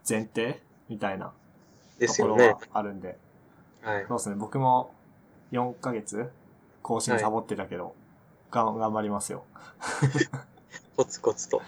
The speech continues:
Speaker 2: そうです。
Speaker 1: コツコツと。
Speaker 2: はい。
Speaker 1: そちらは、なんか、頻度とかって決めてるんですか？
Speaker 2: 頻度、大体三日に一回ぐらいに上げれたらいいなぁ、みたいな感じで言ってますね。
Speaker 1: おう。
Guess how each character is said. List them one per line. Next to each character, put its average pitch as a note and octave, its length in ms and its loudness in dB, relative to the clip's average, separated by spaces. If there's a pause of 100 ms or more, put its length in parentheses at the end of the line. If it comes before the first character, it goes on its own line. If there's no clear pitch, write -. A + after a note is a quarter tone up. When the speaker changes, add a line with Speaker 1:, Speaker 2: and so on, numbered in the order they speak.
(120)
Speaker 2:
そ A2+ 140 10
う G2+ 60 10
で F#2+ 40 6
す。 - 60 -2
Speaker 1:
コ A2 120 -4
ツ - 160 -2
コ F2+ 80 -10
ツ - 40 -12
と。 - 0 -
Speaker 2:
は - 0 -
い。 - 40 -20 (4000)
Speaker 1:
そ - 160 0
ち - 260 2
ら D#3+ 160 10
は、 D3+ 400 8
な D3 140 6
ん - 60 -2
か、 - 180 0 (300)
頻 G3 260 6
度 B2+ 100 8
と - 80 -6
か F#2 120 -4
っ - 60 -2
て - 140 -8
決 - 140 -6
め A2+ 100 -4
て A2+ 120 0
る G#2+ 100 -2
ん - 20 -10
で - 80 -16
す - 100 -12
か？ G#2+ 200 -6 (480)
Speaker 2:
頻 A#3 220 0
度、 A#2+ 100 10
大 G#3+ 200 10
体 D#3+ 200 4
三 F#3+ 100 4
日 - 240 4
に D4+ 100 4
一 C4+ 40 4
回 A#3+ 240 10
ぐ G#3+ 80 10
ら F#3 100 12
い C3+ 80 8
に A#2 100 4
上 B2 120 4
げ D3+ 120 10
れ B2 60 10
た - 120 2
ら G#2 100 0
い G#2 160 -8
い G#2+ 60 -6
な A#2 300 8
ぁ、 G#2 40 2
み G#2 100 -4
た G2+ 120 -2
い G2 40 -2
な G2 100 -4
感 G#2 220 0
じ G2+ 80 -4
で G2+ 180 2
言 F#2 100 -6
っ - 20 -18
て G#2 100 2
ま G2 120 0
す - 120 -6
ね。 G#2 140 2 (400)
Speaker 1:
お A2+ 40 -8
う。 G#2 180 -6